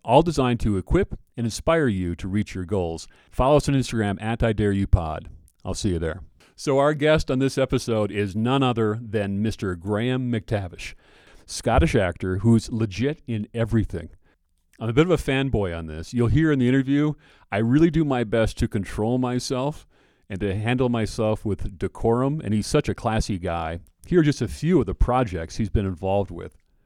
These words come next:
First off, he was in Rambo. He was in the T V series Twenty-four. He was in the Hobbit film trilogy, also Outlander on Starz and now on Netflix, which my wife and I have been huge fans since the beginning. He's in the Game of Thrones.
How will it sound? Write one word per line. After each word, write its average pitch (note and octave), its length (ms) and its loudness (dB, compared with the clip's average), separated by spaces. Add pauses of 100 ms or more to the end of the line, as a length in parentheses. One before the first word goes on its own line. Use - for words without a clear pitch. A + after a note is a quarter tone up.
(120)
First C#3+ 220 -2
off, C3 180 0
he C3 100 2
was C3 160 2
in A#2+ 120 0
Rambo. A2+ 560 -2 (360)
He D3+ 160 2
was C#3 160 6
in A#2+ 320 0
the A2 80 -10
T C3+ 160 0
V C3 140 2
series A2 400 -2
Twenty-four. B2+ 840 -4 (460)
He D#3+ 160 0
was D3 120 6
in C#3 120 4
the B2+ 100 4
Hobbit D3 480 0
film C#3+ 380 2
trilogy, F#2+ 580 -4 (480)
also B2+ 560 6
Outlander G#2 560 2 (140)
on G2 180 -2
Starz A2 500 4
and G#2 120 -2
now G#2 220 0
on F#2+ 120 0
Netflix, A2+ 500 -2
which G#2 320 -2 (120)
my F#2+ 180 -8
wife G2+ 300 -4
and G#2 100 -6
I F#2+ 160 -4
have F#2 160 -6
been F2 140 -8
huge C3+ 340 -4
fans E2 460 -6
since - 260 -8
the F2 60 -12
beginning. D#2+ 420 -6 (400)
He's D3+ 180 -2
in D#3+ 120 6
the C#3 80 -2
Game D#3 320 -2
of C#3+ 80 -4
Thrones. C#3 680 -6